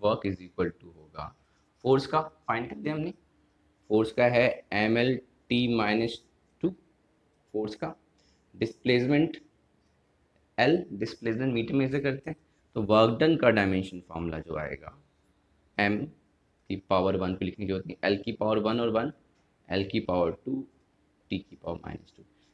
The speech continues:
That is the dimension formula of work। और क्योंकि वर्क यूनिट क्या होती है? जूल होती है,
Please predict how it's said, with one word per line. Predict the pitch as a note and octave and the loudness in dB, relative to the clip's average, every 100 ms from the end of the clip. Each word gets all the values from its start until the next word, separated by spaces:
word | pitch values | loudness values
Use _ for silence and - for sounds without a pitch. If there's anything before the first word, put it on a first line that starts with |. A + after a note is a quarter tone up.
| - | 2
That | C3 C3 | 2 4
is | D3+ | 0
the | D#3+ D3+ | 2 2
dimension | A2+ A2 A2+ A2+ C3 | 2 0 -4 -8 -12
formula | A2 F#2+ G2+ | -10 -2 -2
of | G#2+ G2 | -2 2
work। | A#2+ - _ _ _ _ | 2 2 _ _ _ _
और | A2+ A#2 | 0 0
क्योंकि | B2+ - C3+ - - _ _ _ _ _ - | 0 -2 -2 -2 -8 _ _ _ _ _ -10
वर्क | G#2 A#2+ C3 D3 | 2 2 4 2
यूनिट | C#3 C3 | 2 2
क्या | E3 | 2
होती | C#3 - G2 | 2 2 -2
है? | - _ _ _ _ _ _ _ _ _ _ _ _ _ _ _ _ _ - | -4 _ _ _ _ _ _ _ _ _ _ _ _ _ _ _ _ _ -18
जूल | F#2+ B2 C3+ | -6 0 2
होती | C#3 - | 2 2
है, | C#3+ | 0